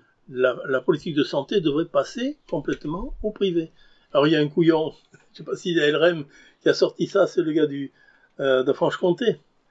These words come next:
qui a, dernièrement, il a sorti le plan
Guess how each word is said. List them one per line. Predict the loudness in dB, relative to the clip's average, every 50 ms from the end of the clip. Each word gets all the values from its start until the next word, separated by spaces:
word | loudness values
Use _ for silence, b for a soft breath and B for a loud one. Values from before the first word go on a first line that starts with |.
| _ _ _ _ _ -20 -20 -4
qui | 0 2
a, | 2 2 2 -2 -6 -12 -20 -20 -20 -20 -18
dernièrement, | -6 -2 0 0 2 0 -2 -2 -2 -2 -2 -2 -2 -4 -8 _ _ _ _ _ _ _ _ -8
il | -8 -6
a | -6
sorti | -6 -10 -14 -16 _ -2 0
le | 0 0 2
plan | 2 0 0 0 -2